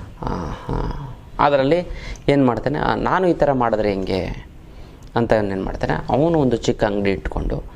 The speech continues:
ಅದೇ ಡಿಸ್ಟ್ರಿಬ್ಯೂಟರ್ ತಾನೆಲ್ಲ ತ-, ಏನೇನೋ ಮಿಠಾಯಿ ಗಿಟಾಯಿ ಎಲ್ಲ ಹಾಕ್ತಾರಲ್ಲ, ತಗೊಬಂತ ಅಂಗಡಿಗೆ ಹೋಲ್‌ಸೇಲಾಗಿ ತಗೊಬಂದು ಹಾಕ್ತಾರೆ.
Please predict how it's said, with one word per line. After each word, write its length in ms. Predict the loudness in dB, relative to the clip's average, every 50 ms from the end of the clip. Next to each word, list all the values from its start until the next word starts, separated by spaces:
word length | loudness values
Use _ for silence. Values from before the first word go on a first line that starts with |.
| -16 -16 -16 -14 -14 -14 -12 -8
ಅದೇ 440 | -4 0 2 4 4 4 4 4 4
ಡಿಸ್ಟ್ರಿಬ್ಯೂಟರ್ 640 | 2 2 0 0 2 2 2 2 2 2 2 0 2
ತಾನೆಲ್ಲ 260 | 0 0 0 0 0
ತ-, 240 | 0 0 0 0 0
ಏನೇನೋ 360 | 2 2 2 2 2 2 2
ಮಿಠಾಯಿ 360 | 2 0 0 2 2 0 0
ಗಿಟಾಯಿ 260 | 0 0 0 0 0 0
ಎಲ್ಲ 140 | 0 -2
ಹಾಕ್ತಾರಲ್ಲ, 340 | -2 -4 -4 -4 -2 -2 -2
ತಗೊಬಂತ 420 | 0 0 2 2 2 2 2 0 0
ಅಂಗಡಿಗೆ 380 | 0 0 0 2 2 2 0 0 -2 -6 -10 -10 -10 -10 -4 0
ಹೋಲ್‌ಸೇಲಾಗಿ 400 | 0 0 2 0 -2 -2 -2 0
ತಗೊಬಂದು 340 | -2 -2 -2 -2 -2 -4 -4
ಹಾಕ್ತಾರೆ. 280 | -6 -6 -8 -8 -8